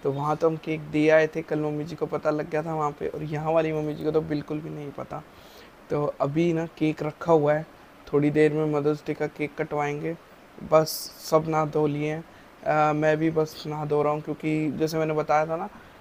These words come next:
यार, वो विशु आया था और फिर गोली आया था, और दोनों भाई खेल रहे थे बाहर, खिलौने खिंडे हुए थे। अब वो खिलौने मुझे ही उठाने पड़ेंगे। मैं कह रहा था ना कि ये दोनों <laughs> खेलते हैं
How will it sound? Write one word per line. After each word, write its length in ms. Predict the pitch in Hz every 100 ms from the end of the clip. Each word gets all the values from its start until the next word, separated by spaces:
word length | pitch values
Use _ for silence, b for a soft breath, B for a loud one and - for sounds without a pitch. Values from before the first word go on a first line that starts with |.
| -
यार, 160 | - 160
वो 180 | 165 165 - -
विशु 340 | 156 160 170 160
आया 240 | 156 156
था 220 | 156 160 156
और 220 | 156 160 156
फिर 160 | 160
गोली 280 | 151 156 156
आया 220 | 156 151 151
था, 260 | 160 156
और 120 | 147 156
दोनों 400 | 151 160 156 160
भाई 200 | 156 156
खेल 360 | - - 156 160
रहे 160 | 156
थे 160 | 147 151 143 - B B B B -
बाहर, 320 | - 151 151
खिलौने 500 | - 160 147 151 156
खिंडे 320 | 151 160 147
हुए 180 | 151 151
थे। 100 | 147
अब 180 | 143 151
वो 80 | 156
खिलौने 400 | 156 151 151 151
मुझे 240 | 147 151
ही 60 | 156
उठाने 360 | 147 151 147 147
पड़ेंगे। 280 | 147 139
मैं 120 | 151 147
कह 140 | 151
रहा 120 | 156
था 100 | 165
ना 100 | 165
कि 220 | 165 180 190 B B B -
ये 200 | 151 170
दोनों 420 | 160 180 170 202
<laughs> 60 | -
खेलते 500 | - 147 151 - 175
हैं 140 | 180